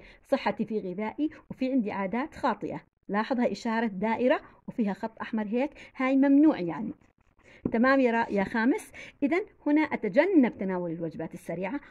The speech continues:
وهنا أتجنب الإكثار من السكاكر والحلويات. وبذلك إحنا بنكون عرفنا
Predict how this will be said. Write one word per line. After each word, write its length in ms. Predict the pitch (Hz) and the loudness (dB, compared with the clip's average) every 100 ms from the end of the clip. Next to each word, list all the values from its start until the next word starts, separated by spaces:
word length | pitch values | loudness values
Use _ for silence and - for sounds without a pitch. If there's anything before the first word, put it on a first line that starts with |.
| _ | _
وهنا 400 | 202 202 262 247 | -6 -2 0 0
أتجنب 540 | 240 220 233 220 220 196 - - - | -4 -8 -6 -4 -4 -6 -14 -16 -6
الإكثار 760 | 240 - 226 - 226 214 214 - - | -4 -4 -10 -10 -6 -4 -4 -6 -8
من 220 | 202 208 208 | -6 -4 -6
السكاكر 640 | - 202 220 202 - 277 - - - | -10 -8 -6 -6 -8 -10 -12 -20 -12
والحلويات. 1120 | 180 190 185 _ _ 202 165 - 170 180 143 - - - | -4 -4 -4 _ _ -8 -8 -10 -10 -10 -12 -14 -20 -2
وبذلك 600 | 233 262 202 165 - - - | 0 2 0 -2 -4 -12 -12
إحنا 160 | - 254 | -4 -2
بنكون 280 | 247 254 233 | 0 -2 0
عرفنا 340 | 254 285 | -2 -4